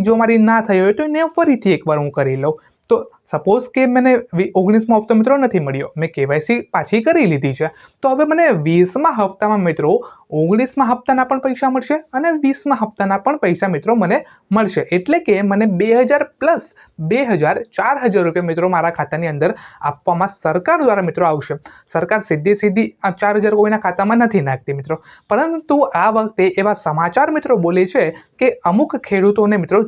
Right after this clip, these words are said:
ચાર હજાર રૂપિયા આપવામાં આવશે. અમુક એવા સેક્ટર છે,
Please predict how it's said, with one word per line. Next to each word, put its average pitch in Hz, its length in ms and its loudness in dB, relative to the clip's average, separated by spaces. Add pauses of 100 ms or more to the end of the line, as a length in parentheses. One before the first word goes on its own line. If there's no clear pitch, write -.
ચાર 208 140 2 (100)
હજાર 165 240 0
રૂપિયા 175 280 -2 (200)
આપવામાં 156 480 0
આવશે. 147 320 -4 (160)
અમુક 170 320 2
એવા 147 120 0 (100)
સેક્ટર 269 300 -2 (120)
છે, 247 140 0